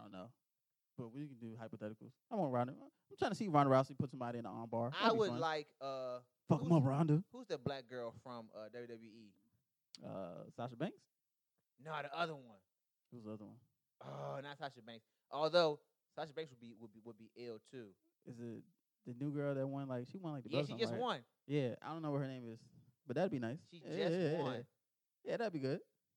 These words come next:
Speaker 2: I forget
Speaker 1: Hmm.
Speaker 2: what her
Speaker 1: We,
Speaker 2: name
Speaker 1: we
Speaker 2: is.
Speaker 1: need more black people in Star Wars universe anyway.
Speaker 2: Yeah.
Speaker 1: Especially after the way they did
Speaker 2: Oh,
Speaker 1: Finn.
Speaker 2: Bianca Belair.
Speaker 1: Yeah.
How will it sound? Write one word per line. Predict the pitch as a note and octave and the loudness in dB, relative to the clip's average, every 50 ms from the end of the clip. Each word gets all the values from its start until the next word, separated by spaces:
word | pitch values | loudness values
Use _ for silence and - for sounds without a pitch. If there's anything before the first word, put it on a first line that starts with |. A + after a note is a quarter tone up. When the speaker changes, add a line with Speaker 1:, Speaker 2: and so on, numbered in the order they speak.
| _ _ _ _ _ _ _ _ _ _ - | _ _ _ _ _ _ _ _ _ _ -10
Speaker 2:
I | - | -10
forget | C#3 D4 C4 A3 C#4 D#4+ | -10 -10 -12 -14 -10 -8
Speaker 1:
Hmm. | - C#4+ | -8 -6
Speaker 2:
what | C#4+ C#4+ | -4 -4
her | C#4+ C4+ | -4 -2
Speaker 1:
We, | C#4 C4+ B3+ | 0 0 0
Speaker 2:
name | G3+ D#3 G#3+ C#4 C4+ | 0 -2 -4 4 10
Speaker 1:
we | D4 D4 | 12 12
Speaker 2:
is. | C#4 B3+ | 12 12
Speaker 1:
need | A#3+ A3 | 12 12
more | G#3 G3+ G3 F3 | 10 10 10 12
black | F#3 F#3+ F#3 E3+ | 12 12 12 10
people | - G3+ F#3 D#3+ E3 E3 | 6 4 4 4 4 2
in | D#3+ D#3+ | 0 0
Star | - - F#3 E3+ E3 | 2 8 10 12 12
Wars | E3 D#3+ D#3+ D#3 D#3 | 12 12 10 8 6
universe | D#3+ D#3+ D3 D3 D#3 D3+ D3+ - - | 4 0 0 2 2 0 0 -2 -6
anyway. | G3 G3 F3+ D#3+ C#3+ A#2+ A#2 A2+ G#2 G2+ G#2+ | -4 -2 -2 -2 -2 -2 -2 -4 -4 -6 -10
Speaker 2:
Yeah. | A2+ A2+ A2 G2 F2 D2+ C2 A#1 - _ | -10 -10 -10 -10 -12 -14 -16 -18 -20 _
Speaker 1:
Especially | - G3 F#3 D#3+ D3+ | -4 -4 -2 0 0
after | B2+ B2 B2 B2+ | 0 -2 -2 -6
the | B2 B2 | -6 -6
way | B2 B2 A#2+ | -4 -4 -4
they | A#2+ | -2
did | B2 - | 6 10
Speaker 2:
Oh, | F3+ G3 F#3 D3 | 12 12 12 12
Speaker 1:
Finn. | B2 - D3 D#3+ | 10 10 10 10
Speaker 2:
Bianca | F3 F#3 G3+ G3 - F3 | 12 12 10 8 8 4
Belair. | D3 C3+ D3+ D3+ D#3+ E3+ E3 C#3+ B2 G#2+ G2 - _ | 4 4 4 4 4 4 2 2 2 -2 -4 -10 _
Speaker 1:
Yeah. | - B2+ D#3 F3 F3+ E3+ D#3+ D3 C3 B2 | -2 4 6 8 10 10 10 10 8 6